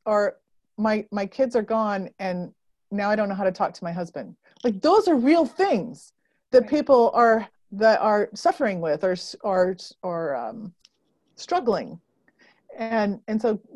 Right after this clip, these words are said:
Speaker 1: be really specific when you're offering to help somebody.
Speaker 2: Wow, it's so interesting because th-, there, these are so many ways to look at not just business, but to look at life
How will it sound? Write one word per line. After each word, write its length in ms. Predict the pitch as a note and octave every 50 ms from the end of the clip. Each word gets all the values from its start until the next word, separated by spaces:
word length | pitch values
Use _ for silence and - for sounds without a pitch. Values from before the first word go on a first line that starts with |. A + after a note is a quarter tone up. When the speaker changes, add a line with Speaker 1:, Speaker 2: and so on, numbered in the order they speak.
| G#3+ G3+ G3
Speaker 1:
be 180 | G#3 C#4 E4+ G4
really 200 | G4 F4+ F#4 G#4 G4+
specific 600 | - - E4+ - - G4 G4+ G#4 B4+ A#4 - -
when 360 | C#4 B3 A3+ G#3 G#3 G3 F#3+ -
you're 460 | - A3+ A3+ G#3+ G3+ F#3+ F3+ E3+ - - _ _ _ _ _ _ _ _ _ _ _ _
offering 380 | - G#3 G3+ - - G#3+ G3 F#3+
to 120 | - - F3+
help 200 | F#3 F3 - -
somebody. 520 | - - E3+ D#3 D3+ C#3+ C3+ C3+ D3 D#3 _ _ _ _ _ _ _ _ _ _ _ _ _ _ _ _ _ _ _ _ _ _ _ _ _ _ _ _ _ _ _ _ _ _ _ _ _ _ _ _ _ _ _ _ _ _ _ _ _ _ _ _ -
Speaker 2:
Wow, 240 | G#3+ A3+ A#3 A3 A3+
it's 320 | B3 B3+ - - - -
so 220 | - - D4 C#4+ C#4
interesting 480 | - B3+ B3+ B3+ C4 - - G#3+ G3+ G3+
because 380 | G#3 G3+ - A3+ A3 G#3 G#3+
th-, 260 | - - A3+ A#3 A3 - - - A#3+ -
there, 300 | B3 A#3+ A#3 A#3 A#3 - - _ - - _ _ - -
these 280 | G#3 B3+ C4 B3 A3
are 440 | B3+ A#3+ A#3+ A3+ A3 A3 A3 G#3+ - _ _ _ _ _ _ _ _ _ _
so 200 | - - D#4 D4+
many 180 | D4+ D#4+ D4
ways 220 | C4+ B3 A#3 A3 A3
to 80 | - A3
look 320 | G#3+ G#3 G#3+ A3+ A3 - - -
at 180 | G#3 - -
not 220 | B3 A#3+ B3 C4+ C4
just 240 | B3+ A3 - -
business, 380 | - F3+ E3 F#3+ E3+ D#3+ D#3 -
but 200 | - G#3 G3+ G3+
to 100 | - A#3+ A3
look 160 | G#3+ G3 G3
at 160 | G#3 - -
life 380 | E3 D3+ C#3+ D3+ - - -